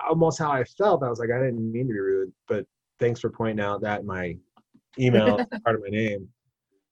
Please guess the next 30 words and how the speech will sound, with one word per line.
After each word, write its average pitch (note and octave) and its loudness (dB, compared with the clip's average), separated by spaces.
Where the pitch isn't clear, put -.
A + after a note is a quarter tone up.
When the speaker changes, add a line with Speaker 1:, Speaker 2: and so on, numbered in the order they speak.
Speaker 1:
So D#3 8
Speaker 2:
Yeah. - -8
Speaker 1:
growing F#3 8
up F3+ 0
in F3 2
Laramie, E3+ 0
wow, A#2 -2
I - -20
can't D3 -4
imagine, C3 0
'cause A2+ -4
I B2 2
moved C3 2
here B2+ 0
when B2 -2
I - -2
was A2+ -4
thirteen. A2 -2
So B2 4
do C3+ 6
you, C#3 6
what C3 4
kind C#3+ 4
of A#2 2
activities C3 0
into? B2 0
Skateboarding, C3 4
biking, C3 0
Speaker 2:
Um, - -
Speaker 1:
school? D3 6